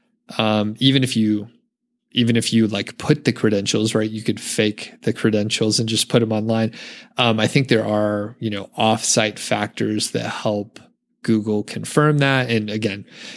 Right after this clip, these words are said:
in my opinion, I'm not sure if it's an algorithmic set of guidelines, um,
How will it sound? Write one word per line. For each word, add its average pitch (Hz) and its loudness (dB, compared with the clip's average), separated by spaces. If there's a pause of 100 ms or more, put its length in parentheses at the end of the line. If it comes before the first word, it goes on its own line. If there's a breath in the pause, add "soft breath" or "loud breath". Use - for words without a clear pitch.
(100)
in 113 0
my 113 4
opinion, 107 -2
I'm 110 -2
not 107 0
sure 110 4
if 104 0
it's 98 -2
an 101 -2
algorithmic 104 2
set 107 2
of 101 -4
guidelines, 107 0
um, 104 0